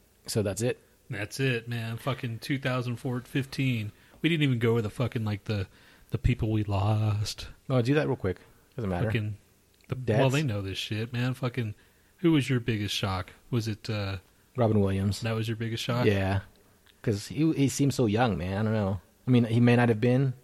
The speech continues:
Speaker 1: younger than some of these people, but he seemed, I guess he
Speaker 2: Just,
Speaker 1: had that youthful
Speaker 2: just,
Speaker 1: kind of
Speaker 2: just the way he,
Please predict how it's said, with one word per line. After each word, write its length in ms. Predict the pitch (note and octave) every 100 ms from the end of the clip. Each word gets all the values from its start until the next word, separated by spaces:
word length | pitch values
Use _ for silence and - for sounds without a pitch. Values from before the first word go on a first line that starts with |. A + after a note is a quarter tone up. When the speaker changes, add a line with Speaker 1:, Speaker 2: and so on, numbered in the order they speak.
| A#2+
Speaker 1:
younger 240 | G#2 G#2+
than 140 | G#2 G2+
some 100 | G#2+
of 40 |
these 100 | A2
people, 280 | B2+ B2 C3
but 300 | G2 F#2 A#2 - - - _ _
he 100 | B2
seemed, 240 | G#2+ A2+ A2+
I 60 |
guess 180 | A2 G2+
he 80 | G2+
Speaker 2:
Just, 200 | F#2+ F#2+
Speaker 1:
had 120 | G#2
that 80 | A2+
youthful 360 | A2 - A2+
Speaker 2:
just, 60 | G2+
Speaker 1:
kind 140 | G#2
of 220 | G2 F#2 -
Speaker 2:
just 180 | D3+
the 60 | -
way 160 | C3 G#2+
he, 200 | G#2